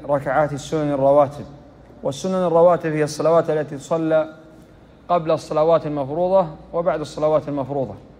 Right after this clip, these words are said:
وسميت راتبة لأنها،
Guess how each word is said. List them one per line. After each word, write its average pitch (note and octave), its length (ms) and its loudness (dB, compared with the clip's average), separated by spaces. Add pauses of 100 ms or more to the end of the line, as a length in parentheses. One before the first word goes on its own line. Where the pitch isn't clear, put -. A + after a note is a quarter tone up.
(1040)
وسميت E3 500 -4
راتبة E3 460 2
لأنها، D#3 680 -4